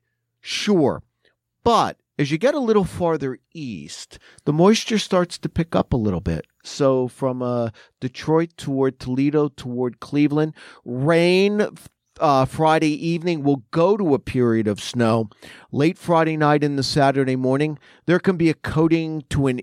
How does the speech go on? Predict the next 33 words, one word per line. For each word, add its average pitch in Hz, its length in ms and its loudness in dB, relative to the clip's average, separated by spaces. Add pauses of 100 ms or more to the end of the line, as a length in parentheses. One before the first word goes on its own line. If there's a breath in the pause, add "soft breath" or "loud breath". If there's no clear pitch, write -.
inch. 160 280 -2
I 143 100 0
don't 147 280 -2
think 147 160 -4
there 143 80 -4
would 131 180 0
be 120 120 0
more 131 340 0
than 165 160 -2
that, 170 180 0
but 147 140 -2
the 151 80 -4
fact 311 300 -8
that 254 120 -4
it's - 160 -4
falling 151 640 -6 (520 loud breath)
at 135 200 4
night 139 520 -4
into 143 200 -2
the 127 120 -2
morning 127 480 -2
does 147 240 -2
concern 135 480 -4
me 131 100 -4
that 113 180 -2
roads 127 340 -2
can 120 140 -8
get 107 200 -4
slippery, 123 600 -2 (480 loud breath)
uh, 120 380 2
snow-covered 139 560 0
and 120 120 -8
slippery, 123 600 0